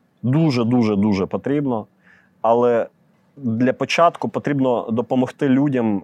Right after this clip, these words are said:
які постраждали від війни. І в тому числі, е, хлопчикам, які на передовій, е, нашим солдатам, Збройним силам, які, їм дуже важко.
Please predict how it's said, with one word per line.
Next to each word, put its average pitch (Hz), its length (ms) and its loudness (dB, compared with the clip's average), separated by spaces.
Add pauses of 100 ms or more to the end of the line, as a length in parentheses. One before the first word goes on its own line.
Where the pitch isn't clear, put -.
(160)
які 113 340 -2
постраждали 110 720 0
від 98 160 0
війни. 98 360 0 (920)
І - 160 -8
в - 60 -10
тому 147 240 -2
числі, 117 580 -2
е, 101 720 0 (480)
хлопчикам, 104 600 -4
які 98 340 -4
на 92 100 -2
передовій, 98 800 0
е, 90 240 -2
нашим 92 720 -6
солдатам, 101 800 -2
Збройним 98 460 -2
силам, 110 500 -2
які, 101 540 -4 (400)
їм 110 200 0
дуже 107 260 0
важко. 87 380 -4